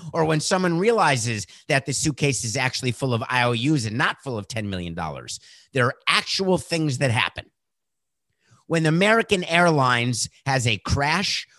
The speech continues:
or when a seven thirty-seven Max is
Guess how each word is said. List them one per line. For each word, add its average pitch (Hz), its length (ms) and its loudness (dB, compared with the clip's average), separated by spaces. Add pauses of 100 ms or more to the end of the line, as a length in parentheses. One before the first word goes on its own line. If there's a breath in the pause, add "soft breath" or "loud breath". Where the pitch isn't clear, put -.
(120 soft breath)
or 143 180 4
when 135 440 2
a 120 100 -2
seven 156 380 0
thirty-seven 135 760 0
Max 151 460 -2 (200 loud breath)
is 107 280 -2